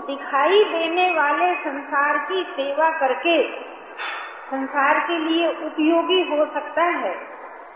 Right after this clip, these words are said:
और बिना किसी शर्त के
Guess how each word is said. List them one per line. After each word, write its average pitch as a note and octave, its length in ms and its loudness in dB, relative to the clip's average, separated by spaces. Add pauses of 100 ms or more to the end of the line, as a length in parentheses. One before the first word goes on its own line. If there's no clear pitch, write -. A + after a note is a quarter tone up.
(680)
और D#4+ 160 2 (120)
बिना D#4+ 320 4 (180)
किसी F#4+ 440 2
शर्त D4 480 4
के D#4+ 200 6